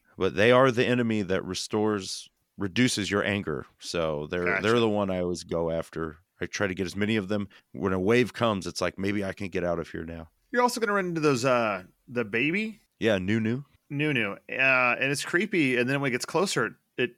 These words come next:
Speaker 2: grows to a full-size monster that tries to get you.
Speaker 1: Th-, these aren't too bad. Once they get close, you run up and just blast away, and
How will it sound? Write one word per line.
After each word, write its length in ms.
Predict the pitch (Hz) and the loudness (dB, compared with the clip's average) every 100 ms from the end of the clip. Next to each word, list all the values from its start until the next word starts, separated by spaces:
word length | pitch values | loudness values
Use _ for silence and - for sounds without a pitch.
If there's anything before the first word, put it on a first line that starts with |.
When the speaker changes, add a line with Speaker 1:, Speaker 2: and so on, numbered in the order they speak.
| _ 113 | _ -4
Speaker 2:
grows 280 | 120 135 - | 0 0 -2
to 120 | 131 | -6
a 40 | |
full-size 680 | 113 147 143 135 123 107 87 | -6 -4 -2 2 2 2 -4
monster 540 | 123 117 120 113 107 87 | -6 -2 -2 -2 -6 -8
that 160 | 90 | -10
tries 240 | - 113 98 | -4 -4 -4
to 80 | 90 | -8
get 240 | 95 - | -8 -10
you. 100 | - - _ - | -12 -16 _ -8
Speaker 1:
Th-, 140 | 104 - | -8 -2
these 260 | 139 208 | 0 2
aren't 160 | 220 165 | -2 0
too 120 | 151 | 0
bad. 240 | 123 123 107 | 4 4 4
Once 160 | 117 | 0
they 100 | 120 | -2
get 160 | 110 104 | -2 -2
close, 300 | - 117 - | 2 2 2
you 60 | |
run 180 | 92 104 | 0 2
up 140 | 104 101 | 0 -2
and 80 | |
just 180 | 87 87 _ - | -6 -8 _ -6
blast 440 | 92 95 90 - | 0 0 0 -2
away, 360 | 87 87 82 | -2 -2 -2
and 120 | 80 | -4